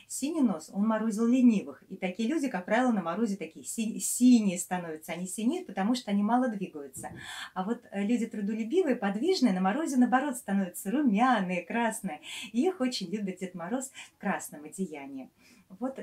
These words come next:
такая интересная история. Оказывается, Дед Мороза целых три. Но к нам на Новый год,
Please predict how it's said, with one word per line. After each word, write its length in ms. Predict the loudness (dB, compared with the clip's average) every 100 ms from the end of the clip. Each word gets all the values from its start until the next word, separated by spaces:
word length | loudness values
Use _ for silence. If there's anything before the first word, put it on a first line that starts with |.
| -8
такая 320 | -4 -2 -2
интересная 840 | -4 -10 -8 -8 -4 -6 -4 -8
история. 500 | -8 -8 -10 -8 -10 -12
Оказывается, 580 | -6 -4 -4 -8 -16 -20
Дед 200 | -20 -14
Мороза 420 | -8 -6 -6 -12
целых 300 | -14 -10 -10 _
три. 220 | -18 -18 _ _ _ -18 -18 -6
Но 400 | -2 0 -2 -4
к 40 | 2
нам 320 | 2 2 -4 -4
на 120 | 2
Новый 260 | 2 2 -2
год, 260 | -6 -12